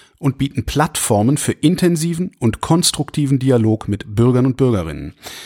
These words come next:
Demonstrierende werden von der Polizei grundsätzlich geschützt und Gesetze zur Regelung des Versammlungsrechts entsprechen internationalen Standards.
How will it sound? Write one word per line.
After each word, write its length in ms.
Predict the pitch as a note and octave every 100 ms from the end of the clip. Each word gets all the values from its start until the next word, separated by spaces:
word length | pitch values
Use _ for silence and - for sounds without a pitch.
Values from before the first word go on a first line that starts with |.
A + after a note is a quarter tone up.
| - - - -
Demonstrierende 1120 | A#2+ C#3 D3+ D3 - - G#3 F#3+ B2+ G2+ E2 -
werden 260 | A2 B2
von 180 | - C3+
der 80 | B2+
Polizei 500 | - B2+ B2 B2+ B2
grundsätzlich 840 | G#2+ A#2 C3+ A3 - D#3+ - D3
geschützt 540 | - - D3 - - -
und 260 | - A2+
Gesetze 480 | - G2+ B2+ D#3 -
zur 240 | - B2 A2
Regelung 400 | D3 E3 D#3 D3
des 120 | C#3
Versammlungsrechts 1000 | C3+ A2+ C3+ E3+ A2+ G2+ - - - -
entsprechen 560 | - - - A2 C#3
internationalen 760 | A2 A2+ B2+ A#2+ - A#2+ A2 A2
Standards. 840 | - B2 B2 F2 D2 - - -